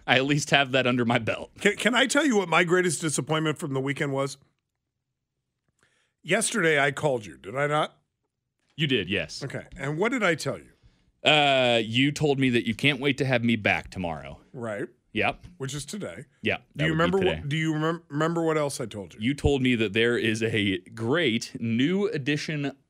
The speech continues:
Speaker 1: biopic on Netflix.
Speaker 2: No. That's,
Speaker 1: Hulu.
Speaker 2: No. B E T.
Speaker 1: Oh, B E T. That's right.
Speaker 2: All right. So
Speaker 1: And
Speaker 2: I, I called you up to let you know
Speaker 1: Uh-huh.
Speaker 2: that the, the new,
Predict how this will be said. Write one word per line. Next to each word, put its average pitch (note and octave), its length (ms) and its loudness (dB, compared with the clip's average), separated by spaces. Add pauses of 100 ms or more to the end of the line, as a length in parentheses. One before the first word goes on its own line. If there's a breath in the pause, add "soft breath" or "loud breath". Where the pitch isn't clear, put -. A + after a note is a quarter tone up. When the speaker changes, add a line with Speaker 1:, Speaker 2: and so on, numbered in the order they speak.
(180)
Speaker 1:
biopic A2 1000 -4 (520)
on G2 220 0
Netflix. - 580 -6
Speaker 2:
No. D3 360 0 (140)
That's, A#2 140 -6
Speaker 1:
Hulu. G#2 360 0
Speaker 2:
No. C3 360 -4 (580)
B B2 100 -10
E C#3 180 -8
T. C3 340 -10 (220)
Speaker 1:
Oh, A#2 140 2
B F#2 120 -2
E D#3+ 200 -4
T. B2+ 260 0
That's F2 220 -4
right. E2 260 -4 (120)
Speaker 2:
All A2 120 -12
right. A2 240 -8 (180)
So - 160 -6
Speaker 1:
And A2+ 280 2 (440)
Speaker 2:
I, C3+ 60 0
I C#3+ 40 0
called E3 300 0
you G3+ 160 2
up D#3+ 160 0
to D#3+ 100 -4
let D3 180 -4
you D#3+ 100 -4
know C3+ 380 -2
Speaker 1:
Uh-huh. C#3+ 300 -2 (100)
Speaker 2:
that C#3 340 -2
the, C3+ 160 -2 (100)
the C3+ 160 0
new, D3+ 380 0